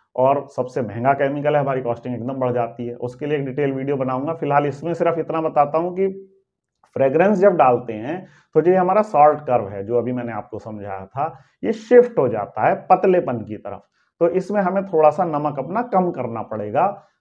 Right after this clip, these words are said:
लेकिन ये सब आप सैंपलिंग में करें, पूरे बड़े लॉट में ना करें। पहले आप देख लें कि इसमें फ्रेग्रेंस हमने इतनी डाली है। उसके लिए क्या करेंगे, पहले आप माल तैयार करके फ्रेग्रेंस डाल दो, सॉल्ट उसमें बाद में पूरा करो, तो आपको पता लग जाएगा कि सॉल्ट डालने से मेरा माल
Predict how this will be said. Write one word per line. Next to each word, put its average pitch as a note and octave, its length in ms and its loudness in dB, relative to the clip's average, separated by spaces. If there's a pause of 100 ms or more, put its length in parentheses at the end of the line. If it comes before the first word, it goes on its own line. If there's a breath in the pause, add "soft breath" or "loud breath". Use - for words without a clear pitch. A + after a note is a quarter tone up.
लेकिन D3 280 -2
ये E3+ 120 2
सब F#3 200 4
आप A3 140 6
सैंपलिंग C#3 540 -4
में A2 120 -8
करें, D#3+ 280 -2
पूरे D3+ 220 2
बड़े A#2+ 280 4
लॉट A2+ 420 -4
में F3 120 -8
ना C3 160 -6
करें। G#2 280 -10
पहले A#2+ 260 0
आप C#3+ 240 2
देख B2+ 280 0
लें A2 180 -8
कि A2 180 -8 (140)
इसमें B2+ 280 -6
फ्रेग्रेंस B2 420 -2
हमने B2 240 -4
इतनी B2 240 -6
डाली G2+ 320 -8
है। G2 80 -10
उसके B2+ 320 -4
लिए E3+ 100 2
क्या E3+ 160 2
करेंगे, E3+ 300 -2
पहले D#3+ 560 0
आप D3+ 380 0
माल D3 220 2
तैयार C3+ 320 -2
करके C3 300 -4
फ्रेग्रेंस C#3 440 -2
डाल A#2+ 220 0
दो, F#3+ 140 -2
सॉल्ट D3+ 440 0
उसमें E3 300 -6
बाद C3+ 240 0
में B2+ 200 -4
पूरा F#2+ 220 -10
करो, - 300 -20 (460)
तो D3 60 6
आपको D3+ 240 4
पता D3 220 0
लग A#2 200 -2
जाएगा A#2 320 0
कि F#3+ 140 -4
सॉल्ट C3 380 0
डालने G#2+ 420 -6
से D#3 160 -8
मेरा B2+ 240 -4
माल A#2+ 200 -6